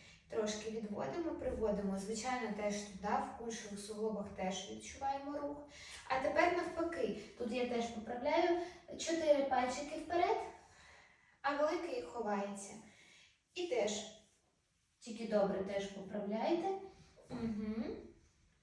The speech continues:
Буде навіть таке відчуття розтягнення в пальчиках. Е, знаєте, з-, ми завжди <laughs> звикли поверхнево,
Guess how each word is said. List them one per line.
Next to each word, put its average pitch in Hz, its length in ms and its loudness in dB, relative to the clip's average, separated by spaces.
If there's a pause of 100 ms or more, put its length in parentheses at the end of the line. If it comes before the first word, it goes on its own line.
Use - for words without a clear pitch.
(960)
Буде 269 220 2
навіть 247 280 4
таке 240 280 -2
відчуття 240 540 2
розтягнення 254 760 0 (120)
в - 40 -18
пальчиках. 247 640 0 (540)
Е, 214 340 0
знаєте, 240 440 0
з-, 220 140 -4
ми 233 80 -2
завжди 226 520 -2 (260)
<laughs> - 220 -16
звикли 233 460 2
поверхнево, 247 760 0